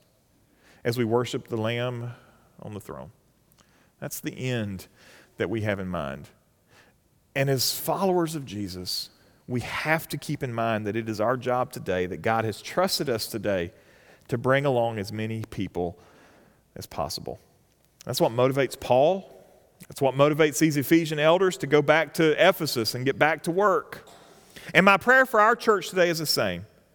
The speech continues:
that we're working today, not with today in mind,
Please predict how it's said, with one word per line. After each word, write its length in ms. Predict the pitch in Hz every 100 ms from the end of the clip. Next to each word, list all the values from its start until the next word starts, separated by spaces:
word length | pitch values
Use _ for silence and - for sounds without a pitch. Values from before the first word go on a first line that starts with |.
| _ - -
that 140 | 139 139
we're 120 | 135
working 440 | 127 175 180 190
today, 440 | 175 135 110 104 107 120 - _ _ _ _ -
not 220 | 160 214
with 120 | 202
today 300 | 180 151 123
in 100 | 110
mind, 440 | 104 101 98 98